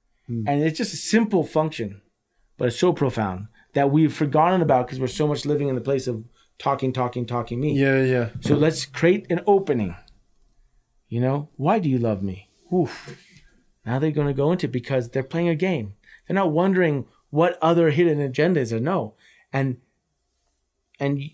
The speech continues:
Speaker 2: you're there to receive and I'm there to give. And, and that's why these things are so powerful. And we call it, um, an exercise in emotional articulation.
Speaker 1: Hmm.
Speaker 2: There's emotional intelligence of, like, knowing how you feel. And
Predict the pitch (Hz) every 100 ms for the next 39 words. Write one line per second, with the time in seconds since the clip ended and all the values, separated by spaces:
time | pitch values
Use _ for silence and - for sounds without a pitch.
0 | _ - 131 170 185 190 165 151 - 170
1 | 170 - 131 - 143 151 160 147 143 143
2 | 139 127 131 - 123 120 139 160 160 147
3 | 131 117 139 123 113 139 139 135 127 117
4 | - - - _ - 127 120 - 143 147
5 | 160 170 180 - 131 117 107 107 - _
6 | _ _ _ _ _ _ _ _ _ 143
7 | - 165 147 143 131 127 - 135 135 143
8 | - 139 127 127 - 120 113 113 107 92
9 | 95 _ _ _ - 127 117 143 139 147
10 | 180 180 165 147 143 151 156 175 143 123
11 | 117 131 127 131 127 123 117 127 131 127
12 | 110 107